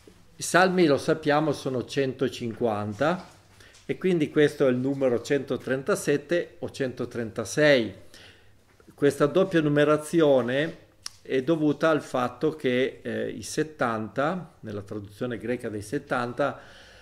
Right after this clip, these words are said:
per quasi tutto il Salterio sono rimasti indietro di un, di un numero,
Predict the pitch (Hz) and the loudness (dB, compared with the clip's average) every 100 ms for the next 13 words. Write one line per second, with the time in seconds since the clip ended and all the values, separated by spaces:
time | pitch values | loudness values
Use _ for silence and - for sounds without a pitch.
0 | - - - 113 - 156 143 143 151 156 | -20 -12 -6 -6 0 2 2 -2 -4 -2
1 | 143 - 151 156 143 147 - 135 123 123 | -2 -2 -2 0 0 -2 -2 -2 -2 -2
2 | 120 - 135 131 127 110 107 120 120 110 | -6 -6 -4 -4 -4 -6 -4 -4 -4 -6
3 | 110 107 104 104 92 95 135 170 127 127 | -6 -8 -10 -12 -12 -4 0 2 2 2
4 | 180 - | 0 -4